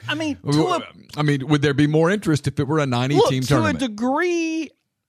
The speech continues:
Speaker 1: as far as the regular season mattering more, and I'm using quotes for those not watching E S P N eight, I mean, sure.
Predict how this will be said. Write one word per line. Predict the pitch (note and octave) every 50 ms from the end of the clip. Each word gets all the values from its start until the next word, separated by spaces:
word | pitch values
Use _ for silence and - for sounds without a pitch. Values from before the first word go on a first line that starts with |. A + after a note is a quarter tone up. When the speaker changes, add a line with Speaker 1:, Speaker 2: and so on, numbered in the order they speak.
| _ -
Speaker 1:
as | G#3+ G#3
far | - - B3 B3 B3 A#3
as | A3 G3 F#3 D#3+ E3 D#3+
the | E3 D3+
regular | F3 G3 G#3+ G3+ G#3+ F#3+ F#3 F3+
season | B3+ C4+ G#3 G3+ G3+ F#3+ F#3 D#3 C3
mattering | A#2+ G2 G#2 A#2 C#3+ E3 F3 F#3 G3+ G#3 G#3+ A3 A3
more, | A3 A3+ A#3 A3+ A3+ A3+
and | G#3+ G3+
I'm | G#3
using | A3 G3+ G3+ F3+
quotes | - - E3+ F3 G3 G3+ - - -
for | - F3+
those | F3+ F3+ F#3 F#3+ F3+
not | F#3 F3+ -
watching | - F#3+ - G3 F#3+
E | F#3 F#3+
S | F#3+ -
P | - F#3+ F3+
N | E3+ E3
eight, | D#3 F3+ G3+ A3 A3 F3+
I | G#3+
mean, | A#3+ B3 B3 A3
sure. | A3+ - - - - - D4+ D#4 F4 F#4 F4+ F#4 F4+ E4